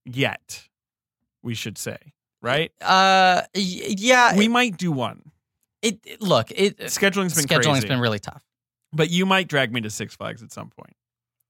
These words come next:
Speaker 2: Yeah, it just might be a delayed thing.
Speaker 1: But people will be happy whenever the fuck we do that nonsense.
Speaker 2: Right. At that point, that might be more of, like, one of our D C episodes than specifically a Nolan episode.
Speaker 1: Sure,
Speaker 2: That might
Speaker 1: sure,
Speaker 2: be a
Speaker 1: sure.
Speaker 2: general kind of State of the Union D C miniseries check-in.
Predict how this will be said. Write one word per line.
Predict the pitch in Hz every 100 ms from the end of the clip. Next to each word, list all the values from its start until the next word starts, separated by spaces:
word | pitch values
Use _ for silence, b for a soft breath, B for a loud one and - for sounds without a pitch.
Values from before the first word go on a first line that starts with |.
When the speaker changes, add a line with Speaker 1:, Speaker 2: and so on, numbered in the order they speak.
| -
Speaker 2:
Yeah, | 151 151
it | 135 156
just | 185 190
might | 180
be | - 143
a |
delayed | 135 123 120 107 - _ -
thing. | 117 - - -
Speaker 1:
But | 139 - 160
people | 170 160 131
will |
be | 110
happy | 110 95 104
whenever | 104 98 104
the |
fuck | 104 - -
we | 104
do | 101
that | 107 -
nonsense. | 107 95
Speaker 2:
Right. | 165 123 208
At | 220
that | 302 -
point, | - 240 220
that | 202
might | 196 185
be | 185
more | 170 151 147
of, | 135 139
like, | 127 120 -
one | 139 135 135
of | 135
our | 123
D | 123 117
C | - 127 120
episodes | - - 120 117
than | -
specifically | 120 - - 135 131 131
a | 117
Nolan | 117 107 104
episode. | 107 - - -
Speaker 1:
Sure, |
Speaker 2:
That | 190 180
might | 165
Speaker 1:
sure, |
Speaker 2:
be | 160 143
a |
Speaker 1:
sure. |
Speaker 2:
general | - 147 147 135
kind | 127 147 143
of | 123
State | - 147 143
of | 127
the | 135
Union | 127 131 131 123 123
D | 131 135
C | - 135 127 123 - _ _ _ _ _
miniseries | 156 147 143 - 135 127 -
check-in. | - 123 - 117